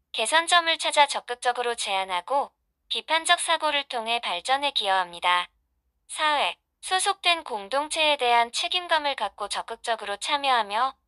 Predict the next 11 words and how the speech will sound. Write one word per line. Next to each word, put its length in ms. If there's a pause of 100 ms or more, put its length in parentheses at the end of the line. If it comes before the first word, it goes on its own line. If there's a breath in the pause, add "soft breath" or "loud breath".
법과 400
질서를 580
준수하고 720
사회 340
정의를 480
위해 400
노력합니다. 960 (560)
둘째, 680 (280)
효, 240
사랑과 560
존중, 580